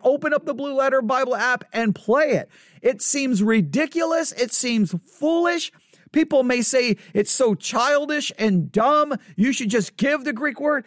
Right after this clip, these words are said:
I do that because I want everyone to say, "Look it up. Here's where I'm getting it from. Here's where I'm looking at it." And I have everyone else in the church look at, I'm like, "Look it up. Okay, what is, what did you find? What did you find? What did you find?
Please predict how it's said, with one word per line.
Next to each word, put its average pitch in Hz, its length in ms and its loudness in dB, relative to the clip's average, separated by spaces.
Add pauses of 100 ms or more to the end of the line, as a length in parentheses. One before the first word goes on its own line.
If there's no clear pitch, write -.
(220)
I 269 200 0
do 302 280 2
that 302 140 0
because 262 220 -4
I 269 60 2
want 269 200 -2
everyone 302 260 -2
to 285 60 -8
say, 220 140 -4 (180)
"Look 311 420 2
it 311 360 2
up. 311 500 0 (340)
Here's 339 440 2
where 320 240 4
I'm 302 180 0
getting 311 340 0
it 277 140 2
from. 190 440 0 (220)
Here's 320 340 0
where 320 200 2
I'm 311 100 -2
looking 320 420 0
at 135 180 -2
it." - 160 -12 (340)
And 262 80 2
I 262 140 2
have 254 240 0
everyone 294 360 2
else 294 220 0
in 294 60 -12
the 285 100 -4
church 254 260 -4
look 247 220 2
at, - 100 -2
I'm 220 80 0
like, 214 200 -2
"Look 240 160 2
it 285 80 -2
up. 226 140 -4
Okay, 190 140 0
what 220 200 2
is, 214 160 -2
what 220 120 2
did 226 160 -6
you 285 120 -2
find? 131 320 -6
What 240 100 2
did 226 160 -4
you 277 100 -6
find? 139 300 -4
What 240 140 0
did 254 100 -6
you 254 100 -4
find? 151 200 -4